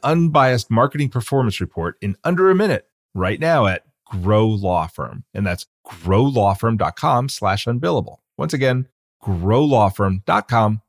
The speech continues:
slash unbillable. Law Clerk's nationwide network of talented freelance lawyers is trusted by thousands of law firms. Solo attorneys and firms can get help with the project-based work and also ongoing work via a subscription.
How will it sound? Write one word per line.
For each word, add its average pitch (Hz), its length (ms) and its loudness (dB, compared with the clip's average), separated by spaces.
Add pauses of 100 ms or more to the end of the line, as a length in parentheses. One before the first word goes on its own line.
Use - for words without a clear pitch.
(120)
slash 80 540 -4 (140)
unbillable. 80 560 -6 (1040)
Law 139 220 4
Clerk's - 400 -2
nationwide 139 600 0
network 92 420 -4
of 92 120 -6
talented 139 540 -2
freelance 165 520 -2
lawyers 95 420 -2
is 101 100 -4
trusted 131 460 -4
by 101 160 -2
thousands 110 600 -2
of 98 100 -6
law 101 200 -2
firms. 90 480 -14 (260)
Solo 151 440 2
attorneys 127 520 -2
and 156 240 -4
firms 113 320 0
can 113 160 -4
get 113 160 -2
help - 280 -4
with 101 80 -6
the 87 60 -16
project-based 135 720 -2
work 92 340 -2 (220)
and 117 200 -4
also 127 520 0
ongoing 117 520 0
work 92 280 -4
via 107 340 -2
a 101 60 -4
subscription. - 680 -8